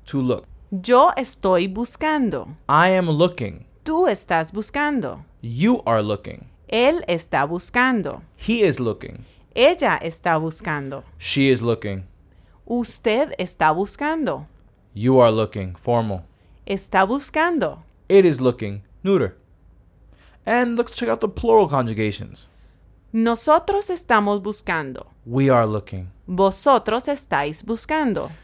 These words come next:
Speaker 1: You all are looking, informal.
Speaker 2: Ellos están buscando.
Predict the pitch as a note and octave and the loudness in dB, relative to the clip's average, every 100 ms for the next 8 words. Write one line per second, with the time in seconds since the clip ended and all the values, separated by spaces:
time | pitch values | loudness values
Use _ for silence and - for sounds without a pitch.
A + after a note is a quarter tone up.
0 | _ A#2 C#3 G3 - - D3+ F3+ F3+ D#3 | _ -6 -2 -2 -2 0 6 6 4 4
1 | D#3 C3+ C3 C3 G#2+ - B2 B2+ - A2+ | 4 4 0 -2 -6 -6 -6 -6 -4 -6
2 | F#2+ - - - - A3+ C4+ E4 E4+ C4 | -6 -14 -20 -20 -6 -2 0 -2 -6 -8
3 | - E3+ E3+ F#3 F#3 - F3+ D3 F2 | -4 -4 -2 -6 -6 -4 -4 -4 -10